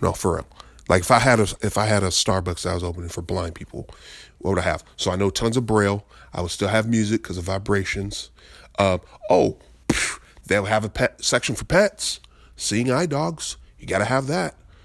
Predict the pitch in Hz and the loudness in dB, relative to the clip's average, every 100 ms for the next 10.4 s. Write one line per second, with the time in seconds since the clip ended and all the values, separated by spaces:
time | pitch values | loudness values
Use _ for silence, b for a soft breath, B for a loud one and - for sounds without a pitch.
0 | b - 104 104 117 - 117 113 123 113 | b -4 -2 0 -2 2 2 4 2 2
1 | 113 113 110 120 117 117 - - - 110 | 0 0 0 0 0 -6 -8 -12 -4 0
2 | 180 139 120 - 196 - 101 - - 92 | 4 4 2 0 0 -2 -6 -6 -6 -2
3 | 101 110 107 87 82 95 110 113 - 107 | -2 -2 -4 -2 0 2 2 0 -2 -2
4 | 139 110 80 - 92 90 87 110 110 - | -2 -4 -8 -4 -2 -2 -4 -6 -6 -8
5 | - - - - - b b b b b | -8 -10 -14 -20 -20 b b b b b
6 | b - 139 113 80 76 95 110 73 - | b -2 0 0 -2 -2 -2 -2 -6 -16
7 | _ b b b b - - 117 110 - | _ b b b b -10 0 4 4 4
8 | - 104 98 - 135 107 - - 55 - | 4 4 4 2 0 0 -6 -10 -14 -16
9 | - - - - - 98 - - - 104 | -20 -20 -20 -12 -2 0 0 -6 -6 -2
10 | 110 120 117 | -2 0 -2